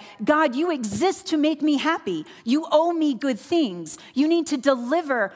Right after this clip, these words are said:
happiness to me in the form of," whatever it is we fill in the blank and say that we deserve. And the reason I think that lie is so successful is because there's just enough truth.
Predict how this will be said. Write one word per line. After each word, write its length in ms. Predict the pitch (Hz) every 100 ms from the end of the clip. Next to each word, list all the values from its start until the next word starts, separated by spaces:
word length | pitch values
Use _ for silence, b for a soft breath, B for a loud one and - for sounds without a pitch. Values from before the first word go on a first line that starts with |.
| -
happiness 680 | - 330 320 311 285 262 - B -
to 280 | - 392 359
me 280 | 240 190
in 240 | 185 269 254
the 60 |
form 420 | 247 - 294 294 269
of," 340 | 247 233 208 B B
whatever 720 | 190 262 302 - 285 254 269
it 100 | 254
is 240 | 247 247 208
we 100 | 220
fill 280 | - 262 240
in 120 | 214
the 80 | 196
blank 300 | 226 233 226
and 140 | 208
say 220 | - 233
that 120 | 220 208
we 140 | 214
deserve. 540 | 196 180 233 214 151 - B B
And 380 | - 277 277 262 - B B B _ _ _ _
the 100 | 285 262
reason 360 | 339 480 415
I 120 | 330 269
think 380 | 311 269 214
that 300 | 233 254 262
lie 240 | 214 214 247
is 180 | 190 -
so 180 | 240
successful 800 | 208 196 - 269 359 - 190 175 B B
is 220 | 240 196
because 540 | 220 240 - 269 277 247
there's 280 | 247 180
just 400 | 185 247 240 -
enough 300 | 262 220 208
truth. 420 | - 190 143 -